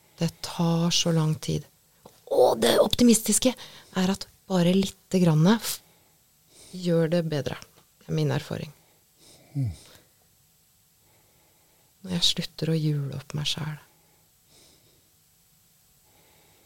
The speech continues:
Speaker 1: Og er litt sånn mildere i, eh, pæra.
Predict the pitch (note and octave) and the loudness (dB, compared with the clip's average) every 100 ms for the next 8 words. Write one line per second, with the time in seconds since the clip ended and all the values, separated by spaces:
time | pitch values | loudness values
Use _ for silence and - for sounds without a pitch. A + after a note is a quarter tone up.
0 | _ _ - F3+ - E3+ E3 E3+ E3 D3+ | _ _ -18 -10 0 0 0 -2 -2 -2
1 | D3+ - _ _ _ _ _ _ _ _ | -4 -8 _ _ _ _ _ _ _ _
2 | _ _ - F3+ D#3 C#3+ D3+ D3 _ _ | _ _ -8 -2 0 0 -2 -6 _ _
3 | _ _ _ _ _ _ - - - _ | _ _ _ _ _ _ -20 -20 -20 _
4 | _ _ _ _ F3+ E3+ E3 D#3+ D#3 D3+ | _ _ _ _ -10 -8 -4 -2 -2 -2
5 | D#3 D3+ - D3 C3+ | -4 -4 0 2 0